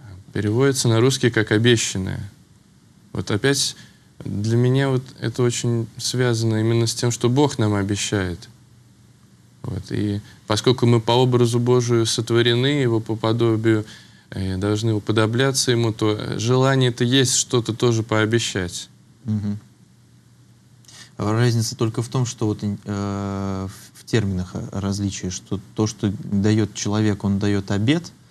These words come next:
Speaker 2: а Господь даёт обетование.
Speaker 1: Ну да,
Speaker 2: Вот.
Speaker 1: это нам, конечно, в своём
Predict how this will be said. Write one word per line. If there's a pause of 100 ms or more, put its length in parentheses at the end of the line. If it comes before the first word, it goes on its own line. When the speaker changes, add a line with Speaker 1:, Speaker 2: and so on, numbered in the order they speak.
(340)
Speaker 2:
а
Господь
даёт
обетование. (920)
Speaker 1:
Ну
да,
Speaker 2:
Вот.
Speaker 1:
это
нам,
конечно,
в
своём